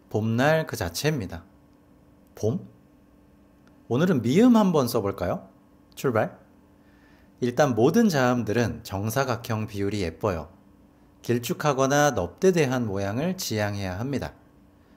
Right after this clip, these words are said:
그럼 미음은 네모니까 정사각형으로 쓰면 완벽할 것 같지만 다소 투박해 보이므로 멋을 좀 내볼게요. 가장 드라마틱한 성형은 턱을 깎는 거라고 합니다.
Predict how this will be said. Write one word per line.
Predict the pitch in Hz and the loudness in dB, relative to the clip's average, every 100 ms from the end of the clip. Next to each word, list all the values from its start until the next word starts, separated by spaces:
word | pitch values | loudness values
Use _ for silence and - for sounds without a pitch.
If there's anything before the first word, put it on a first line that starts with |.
| _ _ | _ _
그럼 | - 160 123 | 0 0 2
미음은 | 123 175 196 190 131 | 2 4 4 2 2
네모니까 | 107 151 214 135 - 98 95 82 | 2 2 2 0 -2 -4 -4 -8
정사각형으로 | - 104 123 151 139 - 123 113 | -8 -4 -2 0 -2 -2 -4 -4
쓰면 | 113 131 131 135 | -4 -4 -2 -2
완벽할 | 107 90 117 117 107 | -4 -2 -4 -4 -6
것 | - 113 | -4 -8
같지만 | - 95 139 123 143 - - - - | -8 -8 -4 -2 -2 -6 -16 -20 -20
다소 | - - 101 | -10 -8 -8
투박해 | - 185 247 247 214 | -8 -4 -2 0 0
보이므로 | 147 107 92 101 143 - - | 0 -2 -2 -2 -2 -4 -8
멋을 | 95 107 208 | -2 0 2
좀 | 196 143 | 0 -2
내볼게요. | 82 101 - 80 71 - _ _ _ _ _ _ _ _ - | -6 -8 -8 -10 -10 -14 _ _ _ _ _ _ _ _ -4
가장 | 113 120 117 | 0 0 0
드라마틱한 | 131 180 208 185 170 160 151 | 2 4 4 0 -4 -4 -4
성형은 | 147 147 143 143 143 139 | -2 -2 -2 -2 -2 -6
턱을 | - 254 285 | -6 -4 -4
깎는 | 214 175 147 139 | -4 -4 -4 -4
거라고 | 101 87 95 | -6 -6 -6
합니다. | 127 127 85 | -6 -6 -6